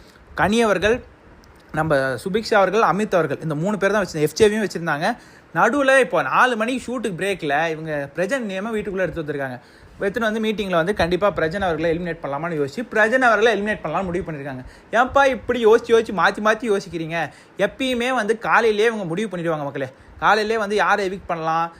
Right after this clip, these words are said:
யாரை வந்துட்டு சேவ் பண்ணலாம், என்ன பண்ணலான்றதை யோசிச்சு ஃப்ரைடே நைட்டே முடிவு பண்ணி காலைல முடிவு பண்ணி வச்சிருவாங்க, கார்டையே பிரிண்ட் பண்ணிடுவாங்க, ஓகேங்களா? இப்போ என்னன்னா சாட்டர்டே எபிசோடு முடிஞ்சு அந்த பிரேக்ல தான் முடிவே பண்றாங்க.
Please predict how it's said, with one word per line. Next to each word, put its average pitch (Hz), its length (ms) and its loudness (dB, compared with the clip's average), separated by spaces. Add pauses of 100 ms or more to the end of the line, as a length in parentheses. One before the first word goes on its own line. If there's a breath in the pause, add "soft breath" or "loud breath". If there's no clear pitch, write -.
(140)
யாரை 190 260 2
வந்துட்டு 175 360 -4
சேவ் 185 200 -4
பண்ணலாம், 156 460 -2
என்ன 185 200 -4
பண்ணலான்றதை 175 460 0 (140)
யோசிச்சு 202 320 -2
ஃப்ரைடே 196 260 2
நைட்டே 202 220 -2
முடிவு 202 260 -4
பண்ணி 202 220 -6
காலைல 214 300 2
முடிவு 220 300 -2
பண்ணி 254 260 -2
வச்சிருவாங்க, 220 420 0
கார்டையே 240 380 2 (100)
பிரிண்ட் 269 200 -4
பண்ணிடுவாங்க, 214 440 -2 (380 soft breath)
ஓகேங்களா? 165 400 0 (300 loud breath)
இப்போ 240 300 0
என்னன்னா 180 300 -2 (280)
சாட்டர்டே 285 540 2
எபிசோடு 220 320 -2
முடிஞ்சு 240 380 -2
அந்த 247 200 4
பிரேக்ல 247 400 2
தான் 285 140 2
முடிவே 254 320 0
பண்றாங்க. 202 420 -4